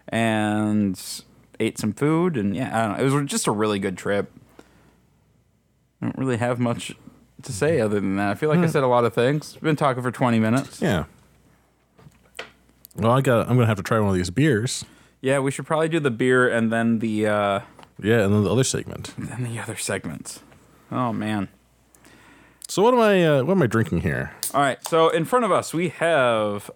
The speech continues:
Speaker 1: uh, Paulaner, um, Hefeweizen, uh, which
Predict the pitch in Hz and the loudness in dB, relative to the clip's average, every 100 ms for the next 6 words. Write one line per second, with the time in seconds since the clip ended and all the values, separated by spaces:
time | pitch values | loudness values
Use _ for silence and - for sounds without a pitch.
0 | - 120 113 110 110 107 107 - 139 135 | 0 4 6 6 6 6 4 2 2 4
1 | 151 160 160 156 151 - - - - 127 | 4 4 4 4 2 -2 -18 -20 -2 2
2 | 120 117 110 110 101 190 180 113 101 98 | 2 2 2 0 -2 -4 -4 -2 -2 -2
3 | 139 - _ _ - _ _ 104 104 101 | -6 -8 _ _ -20 _ _ -6 -4 -4
4 | 98 117 - - | -2 -2 -4 -10